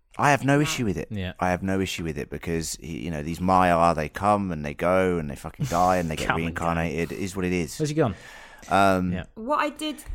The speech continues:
Speaker 1: Well, that is true, John. Where do
Speaker 2: what
Speaker 1: they
Speaker 2: I did
Speaker 1: go?
Speaker 2: enjoy
Speaker 3: Yeah,
Speaker 1: They just
Speaker 3: wow.
Speaker 1: float away
Speaker 2: So
Speaker 1: and they
Speaker 2: I
Speaker 1: come
Speaker 2: think
Speaker 1: back.
Speaker 2: when it
Speaker 3: Mm.
Speaker 2: kind of livened up was the arrival of the three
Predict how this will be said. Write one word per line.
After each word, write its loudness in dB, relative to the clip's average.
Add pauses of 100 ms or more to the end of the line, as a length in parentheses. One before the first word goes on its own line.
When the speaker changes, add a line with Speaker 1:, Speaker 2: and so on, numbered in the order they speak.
(140)
Speaker 1:
Well, 6
that 4
is 0
true, -2
John. 0
Where 6
do 0
Speaker 2:
what 2
Speaker 1:
they 4
Speaker 2:
I 0
did -6
Speaker 1:
go? 2
Speaker 2:
enjoy -2
Speaker 3:
Yeah, -4
Speaker 1:
They -6
just -2
Speaker 3:
wow. 0
Speaker 1:
float -4
away -2
Speaker 2:
So 0
Speaker 1:
and 0
they 0
Speaker 2:
I -6
Speaker 1:
come -6
Speaker 2:
think -4
Speaker 1:
back. -8
Speaker 2:
when -4
it -6
Speaker 3:
Mm. -8
Speaker 2:
kind -4
of -2
livened 0
up 0
was -8
the -4
arrival -2
of -10
the -12
three -8